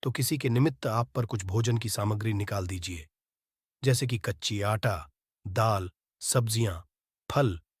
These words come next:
फ्रूट, जो भी आप दान करना चाहते हैं। वस्त्र इत्यादि भी दान कर सकते हैं। और आज आप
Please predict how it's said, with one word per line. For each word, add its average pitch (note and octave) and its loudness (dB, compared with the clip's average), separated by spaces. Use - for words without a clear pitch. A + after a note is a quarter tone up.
फ्रूट, C#3+ 0
जो D3 6
भी C3+ 6
आप B2 2
दान G#2+ 0
करना G2 -2
चाहते F#2 -4
हैं। E2 -8
वस्त्र E3+ 2
इत्यादि C3+ 2
भी C3 2
दान A2+ 2
कर G#2 -6
सकते G2 -6
हैं। E2 -10
और A#2+ 4
आज C3+ 4
आप C3 2